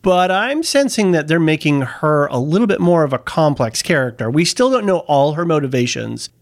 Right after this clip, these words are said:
but when she's looking at something and she's going, "Whoa, okay, Mandalore is not, you know, to-, a toxic waste zone. There is a real mythosaur.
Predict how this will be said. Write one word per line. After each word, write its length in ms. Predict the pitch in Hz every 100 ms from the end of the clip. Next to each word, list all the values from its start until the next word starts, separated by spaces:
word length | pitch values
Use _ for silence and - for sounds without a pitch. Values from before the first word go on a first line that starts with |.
| _ _ _ _ -
but 500 | 143 156 160 156 - _ _ _ _ _ -
when 300 | 170 170 175
she's 280 | 170 165 143
looking 480 | 165 262 285 240 180
at 120 | 151
something 760 | 151 139 131 127 127 127 127 131 -
and 220 | 131 123
she's 140 | 123
going, 380 | 120 123 120 117
"Whoa, 680 | 139 175 135 123 120 117 117 _ _
okay, 160 | - 127
Mandalore 680 | 123 139 147 143 135 131
is 140 | 117 131
not, 480 | 139 139 135 143 -
you 80 | 135
know, 400 | 120 113 113 120
to-, 320 | - 135 127 -
a 80 |
toxic 460 | 120 139 131 - 120
waste 320 | 120 123 117
zone. 580 | 120 123 120 120 117 117 - _ _ _ _ _ _ -
There 180 | 131 135
is 200 | 156 147
a 60 |
real 200 | 143 143
mythosaur. 960 | 135 131 120 117 - 120 120 117 117 113